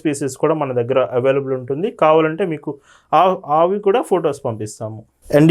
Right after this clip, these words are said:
ఈ కలర్ రాయల్ బ్లూ with yellow shade. So చూ-, చా-, చూడండి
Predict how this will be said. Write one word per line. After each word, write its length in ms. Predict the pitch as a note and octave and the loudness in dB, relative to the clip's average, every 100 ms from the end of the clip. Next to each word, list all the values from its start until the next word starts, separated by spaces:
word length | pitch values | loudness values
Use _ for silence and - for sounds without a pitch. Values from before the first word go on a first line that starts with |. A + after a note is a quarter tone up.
| G3+ | 6
ఈ 20 | G#3 | 4
కలర్ 300 | G#3 B3 D#4+ - D#3 C#3 | 6 4 2 2 4 6
రాయల్ 280 | D#3 G3 F#3+ | 6 6 4
బ్లూ 160 | F#3 C4+ F4+ - F#3+ | 4 4 2 0 0
with 140 | G#3 - | 0 2
yellow 220 | E3 D#3+ C3 | 4 6 4
shade. 200 | C3+ G#2+ - _ _ - | 2 0 0 _ _ -2
So 80 | D3 B2 B2 | 2 2 0
చూ-, 160 | - - | -10 0
చా-, 220 | D#3 D3 - | 2 2 2
చూడండి 320 | - D#3+ D3+ | 4 4 4